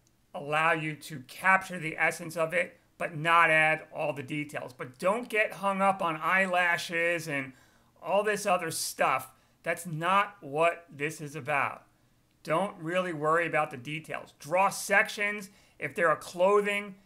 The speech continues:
that is describing what's happening from a section standpoint, include that, because that's adding valuable information the same way that your door cut lines add valuable information in your car sketches. Now, when I was doing the research, putting this video together,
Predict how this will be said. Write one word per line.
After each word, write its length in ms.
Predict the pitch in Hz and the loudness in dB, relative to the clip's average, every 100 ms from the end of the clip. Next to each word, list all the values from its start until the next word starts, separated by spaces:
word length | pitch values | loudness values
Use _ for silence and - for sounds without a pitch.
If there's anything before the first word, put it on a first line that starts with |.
| _ _ | _ _
that 200 | 160 170 | -6 -6
is 80 | 160 | -6
describing 1080 | 160 131 - 151 143 170 185 190 190 190 147 | -10 -12 -10 -4 2 4 4 0 -4 -6 -4
what's 240 | 156 160 | -6 -2
happening 460 | 160 160 165 165 160 | 0 0 -2 -6 -6
from 160 | 151 | -8
a 40 | 131 | -6
section 460 | - 180 - 190 | -2 -2 -4 -10
standpoint, 640 | 160 170 165 160 165 160 156 | -8 -4 -4 -4 -4 -4 -6
include 520 | 131 - 220 285 156 | -14 -12 -8 -6 -2
that, 340 | 127 131 - _ _ _ - | 0 0 -4 _ _ _ -14
because 240 | 156 156 | -10 -2
that's 260 | 170 214 - | 2 0 -2
adding 380 | 160 180 196 190 | -2 0 0 -2
valuable 480 | 156 160 180 175 170 | -2 0 -2 -4 -6
information 880 | 160 160 151 151 208 226 143 135 - _ _ - | -6 -8 -6 -4 -2 -4 -6 -10 -12 _ _ -14
the 100 | 139 | -10
same 400 | - 175 196 185 | -4 -2 -2 0
way 200 | 175 165 | -2 2
that 240 | 160 165 | 2 2
your 120 | 147 | -2
door 360 | 135 160 214 247 | -6 0 4 4
cut 320 | 175 147 - | 2 -2 -2
lines 380 | 135 131 135 139 - | -6 -2 -4 -4 -2
add 300 | 139 160 127 | 0 0 0
valuable 420 | 135 139 139 151 | 0 0 -2 -8
information 720 | 131 127 139 127 120 131 127 | -8 -10 -8 -8 -8 -10 -14
in 220 | - 123 | -14 -12
your 80 | 135 | -12
car 320 | - 175 196 | 0 4 4
sketches. 640 | 190 156 117 - - - _ _ - | 2 -6 -6 -8 -20 -20 _ _ -2
Now, 200 | 160 175 | 2 4
when 80 | |
I 60 | 180 | 4
was 140 | 175 | 2
doing 240 | - 220 220 | -2 -2 -2
the 80 | 170 | 0
research, 600 | 226 247 226 175 165 - | 0 0 2 0 0 -8
putting 220 | 185 175 | -8 -6
this 160 | 165 165 | -8 -6
video 260 | 170 160 | -2 -2
together, 720 | - 131 135 190 180 139 143 | -4 -8 4 6 6 4 -2